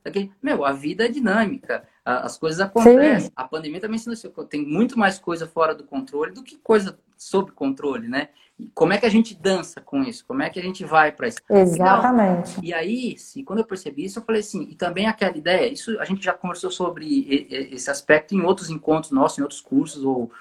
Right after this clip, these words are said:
Speaker 1: ou lives que eu vi sua, aquela ideia, quando você tem muito claro o que é prospecção, o que que é execução e o que que é o meio, né? Eu tô, eu tô já produzindo a próxima coisa,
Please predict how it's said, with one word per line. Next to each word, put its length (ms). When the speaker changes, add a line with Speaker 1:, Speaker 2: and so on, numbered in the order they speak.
Speaker 1:
ou 120
lives 280
que 60
eu 60
vi 100
sua, 360
aquela 260
ideia, 340
quando 200
você 180
tem 80
muito 200
claro 260
o 40
que 80
é 40
prospecção, 840
o 100
que 80
que 140
é 20
execução 560
e 80
o 20
que 120
que 200
é 320
o 80
meio, 400
né? 160
Eu 120
tô, 300
eu 100
tô 160
já 160
produzindo 460
a 40
próxima 320
coisa, 220